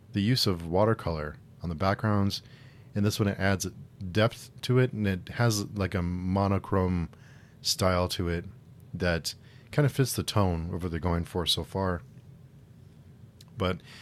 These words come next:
his, uh, Lemire has a very distinct art style. When you, when you see it, you know it's,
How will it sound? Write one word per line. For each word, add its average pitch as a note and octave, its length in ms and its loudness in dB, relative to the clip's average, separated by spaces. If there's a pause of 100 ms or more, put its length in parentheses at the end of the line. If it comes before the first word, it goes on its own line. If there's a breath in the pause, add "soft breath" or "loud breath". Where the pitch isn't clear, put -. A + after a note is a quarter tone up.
(240 loud breath)
his, F#2 320 2
uh, F2+ 260 2
Lemire G#2+ 340 4
has G2 180 2
a E2+ 40 -4
very F#2+ 200 4
distinct F#2+ 480 0
art F#2 240 2
style. G2 320 2
When F2+ 80 0
you, F2 300 2
when G2 120 0
you F2+ 60 0
see D3 260 4
it, A#2 80 4
you G2 140 4
know F#2+ 160 6
it's, - 180 0